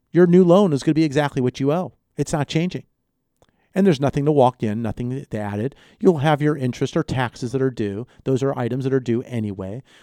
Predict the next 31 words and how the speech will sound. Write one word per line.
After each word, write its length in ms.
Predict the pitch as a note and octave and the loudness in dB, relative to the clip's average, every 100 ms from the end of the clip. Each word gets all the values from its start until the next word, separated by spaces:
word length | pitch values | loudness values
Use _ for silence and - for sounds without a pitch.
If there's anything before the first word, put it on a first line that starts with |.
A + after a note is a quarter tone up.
| - | -6
When 120 | F#3+ | -4
you 60 | |
pay 160 | G3 G3+ | -2 0
a 80 | G3+ | 0
mortgage, 400 | C#3+ D#3+ E3 F3 | 0 0 -2 -4
you 60 | |
pay 180 | - F#3+ | -4 -2
in 100 | G3 | 0
arrears. 580 | G3 G3+ A3+ B3+ - - | 0 0 -2 -2 -8 -10
You 80 | E3+ | -6
pay 160 | F#3+ G3 | -2 -2
backwards. 560 | F#3+ F#3 B2 - - _ _ _ _ | -4 -4 -6 -8 -16 _ _ _ _
So 160 | - D#3+ | -2 0
when 140 | D3 | 2
you 80 | E3+ | 2
made 200 | F#3+ F3 | 2 2
your 80 | E3 | 2
mortgage 360 | D#3+ E3 D#3+ - | 2 0 -2 -4
payment 260 | C3+ C3+ | -4 -2
this 140 | C3+ - | -4 -4
first 260 | C#3 - | -6 -4
week 160 | C3+ C3+ | -6 -4
of 120 | A2+ | -4
November, 560 | A#2+ A2 C#3+ B2+ G2+ G2+ - - _ _ | -4 -2 -2 0 -2 -4 -12 -20 _ _
your 140 | D#3 | 0
fir-, 240 | - E3 - | 0 -2 -2
that 260 | C#3+ D#3 | -2 -2
was 180 | D#3 A#2+ | -2 -2
not 200 | D3 E3 | -2 -2
your 120 | D3 | -2
November 600 | C3+ C3 C3+ F3+ D#3+ A#2 | 0 2 0 2 2 0